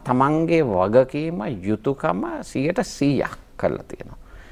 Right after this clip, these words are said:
දැන් ඇවිල්ලා තියෙන්නේ මේ ලැබූ සමස්ත ජයග්‍රහණය සුරකින,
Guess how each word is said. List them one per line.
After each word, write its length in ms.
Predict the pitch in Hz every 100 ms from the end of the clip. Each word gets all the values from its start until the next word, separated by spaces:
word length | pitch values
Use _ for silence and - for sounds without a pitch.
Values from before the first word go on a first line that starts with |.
| - -
දැන් 200 | 196 302
ඇවිල්ලා 300 | 226 127 95
තියෙන්නේ 440 | - 92 135 254 170
මේ 100 | 107
ලැබූ 300 | 98 139 175
සමස්ත 460 | - 113 127 - - 127
ජයග්‍රහණය 880 | 90 90 117 - 120 123 143 170 196
සුරකින, 640 | - 117 117 127 139 107